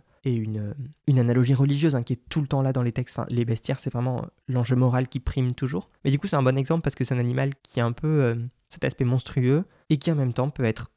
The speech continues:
recomposé dans un texte en particulier en fonction de la visée de ce texte-là. Et donc c'est vraiment l'écriture qui va décider de la façon dont on présente le savoir sur la baleine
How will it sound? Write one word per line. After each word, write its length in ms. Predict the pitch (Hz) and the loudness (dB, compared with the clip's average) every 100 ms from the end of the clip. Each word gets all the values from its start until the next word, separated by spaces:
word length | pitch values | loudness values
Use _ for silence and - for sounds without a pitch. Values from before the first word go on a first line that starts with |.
| - | -4
recomposé 640 | 135 156 170 151 135 127 156 | 2 2 2 -2 -2 -4 -2
dans 260 | 160 160 | -2 0
un 80 | 156 | -2
texte 320 | - 143 - | -2 -6 -4
en 40 | 131 | -8
particulier 600 | 120 - - 123 135 - | -8 -12 -8 -6 -6 -4
en 120 | 180 | -4
fonction 280 | 170 151 - | -4 -6 -4
de 60 | 139 | -2
la 60 | |
visée 220 | 120 120 120 | -2 -4 -6
de 80 | |
ce 60 | 123 | -6
texte-là. 400 | 123 - - - | -8 -8 -10 -8
Et 40 | 139 | -8
donc 140 | 135 | -8
c'est 80 | 139 | -2
vraiment 180 | 147 175 | -2 0
l'écriture 580 | 156 156 - 139 165 _ - | -2 -4 -4 -6 -6 _ -10
qui 100 | 131 | -4
va 80 | 131 | -2
décider 280 | 131 151 160 | -4 -4 -4
de 60 | |
la 60 | 139 | -4
façon 160 | 143 | -4
dont 200 | 143 - | -6 -4
on 40 | 127 | -4
présente 480 | - 127 131 170 - - | 0 0 0 -4 -14 -4
le 120 | 147 | -2
savoir 260 | 151 147 139 | 0 0 0
sur 120 | 139 | 0
la 80 | 123 | 2
baleine 340 | 117 135 196 | 2 0 -2